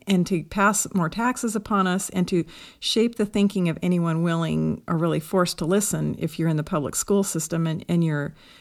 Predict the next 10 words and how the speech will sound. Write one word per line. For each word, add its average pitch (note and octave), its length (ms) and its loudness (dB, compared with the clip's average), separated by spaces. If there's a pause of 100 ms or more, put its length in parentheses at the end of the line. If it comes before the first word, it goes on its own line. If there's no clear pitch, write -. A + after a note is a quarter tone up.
(140)
young G3+ 460 6
and G3 120 6
you F#3+ 80 6
don't F#3+ 240 2
yet F3 200 -2
have F3 460 0
the D#3+ 100 -2
discernment G#3 640 4
to F3 100 -2
realize E3+ 720 2